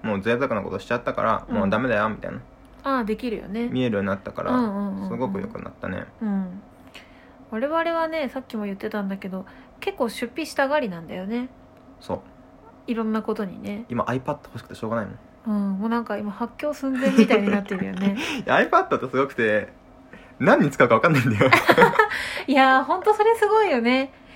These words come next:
Speaker 2: でも、iPad世に出したの、ほんとに偉いと思うな。
Speaker 1: そうなんだよね。いや。
Speaker 2: うん。パソコンとさ、あ-、あの、iPhoneがあって、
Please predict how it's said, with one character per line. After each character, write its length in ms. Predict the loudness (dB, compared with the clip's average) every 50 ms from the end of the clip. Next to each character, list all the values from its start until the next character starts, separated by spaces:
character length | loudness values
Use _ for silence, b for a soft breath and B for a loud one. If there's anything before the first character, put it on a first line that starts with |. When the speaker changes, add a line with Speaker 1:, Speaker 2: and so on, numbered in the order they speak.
| B -2 0
Speaker 2:
で 80 | 2 2
も、 100 | 2 2
iPad 640 | 2 4 4 4 4 4 4 2 2 4 4 2
世 140 | 2 2 2
に 120 | 0 2 2
出 140 | 2 2
し 60 | 2 2
た 100 | 0 2
の、 100 | 2 0
ほ 140 | 0 -2 -6
ん 80 | -4 -4
と 100 | -2 -2
に 120 | -2 -2
偉 180 | 0 0 0 0
い 80 | 0
と 120 | 0 0 0
思 200 | 2 2 0 0
う 20 |
な。 240 | 0 0 -2 -2 -2
Speaker 1:
そ 60 | -2
う 40 | -2
な 80 | -4 -4
ん 60 | -6
だ 60 | -6
よ 80 | -8 -8
ね。 60 | -8 -4
い 40 | -2
や。 140 | 0 0 0
Speaker 2:
う 80 | 0 0
ん。 460 | 0 2 2 2 0 0 -2 -4 -6 -10 -10
パ 140 | -8 -2 2
ソ 140 | 2 2
コ 120 | 2 2 0
ン 140 | 0 2 2
と 120 | 2 2
さ、 100 | 2 2
あ-、 420 | 2 2 2 2 2 0 -2 -6 -12 -18 -20 -20 -20 -20 -20 -20 -10 -4
あ 340 | 0 0 0 0 0 0 0
の、 320 | 0 0 0 -2 -2 -2 0
iPhone 380 | 0 0 2 2 0 0 0
が 120 | 0 -2 -4
あ 40 |
っ 40 | -6
て、 440 | -8 -8 -4 -4 -2 -2 -2 -4 -6